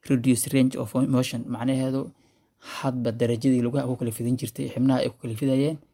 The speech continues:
yaa yaraanayo. Creep-, creepitas oo ah inay dhawaaq sameeyaan ama qac ka yeerto kala-goysyaas ayaga ah. Calaamadaha dib ka imaanaya waxaa ka mid ah unable to walk, qofku inuu socon waayo.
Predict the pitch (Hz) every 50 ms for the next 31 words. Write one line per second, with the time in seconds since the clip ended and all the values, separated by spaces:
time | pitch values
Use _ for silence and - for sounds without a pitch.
0 | _ _ _ _ 123 117 113 110 113 113 110 117 120 120 117 113 107 110 120 143
1 | 147 - _ _ _ _ _ _ _ _ _ _ _ _ _ _ - - - 139
2 | 131 - - - - - - - 190 190 - _ _ _ _ - - 131 131 135
3 | 139 - 127 113 - - - - 143 147 143 139 - - _ _ - 131 131 131
4 | 131 131 - - - - - - 143 131 135 135 127 - - - 123 123 123 127
5 | 131 131 135 - - 120 123 139 - - _ _ _ _ - 233 214 - - -
6 | 139 127 123 120 117 113 - 151 143 - _ _ _ _ _ _ _ _ _ -
7 | - 120 117 123 117 110 127 120 - 127 117 - 120 117 101 - - _ _ _
8 | _ _ _ _ _ - _ _ - 123 120 120 131 147 143 127 143 135 - 147
9 | 131 131 123 123 120 120 117 117 110 - 127 135 135 147 147 - - - - -
10 | - - 135 131 127 123 123 120 113 - 123 117 123 131 139 - - - 135 -
11 | - 143 131 123 110 - - 107 120 127 127 123 120 120 143